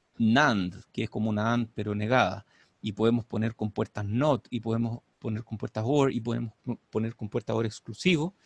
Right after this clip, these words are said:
Y podemos poner cosas más complicadas como flip-flops, que guardan un dato en memoria y lo retienen por un buen rato, por el rato que, que sea necesario. Entonces, de esa forma, haciendo circuitos cada vez más complicados, uno puede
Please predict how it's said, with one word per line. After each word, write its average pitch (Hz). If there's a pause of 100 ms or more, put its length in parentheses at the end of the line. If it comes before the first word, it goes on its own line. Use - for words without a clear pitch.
(440)
Y 120
podemos 135
poner 139
cosas 147
más 160
complicadas 160
como 135
flip-flops, - (140)
que -
guardan 147
un 143
dato 156
en 147
memoria 139
y 127
lo 117
retienen 113 (280)
por 117
un 113
buen 180
rato, 151 (100)
por 107
el 113
rato 135
que, -
que 117
sea 139
necesario. 123 (560)
Entonces, 160
de 165
esa 185
forma, 139
haciendo 156
circuitos -
cada 175
vez 180
más 175
complicados, 156 (840)
uno 143
puede 156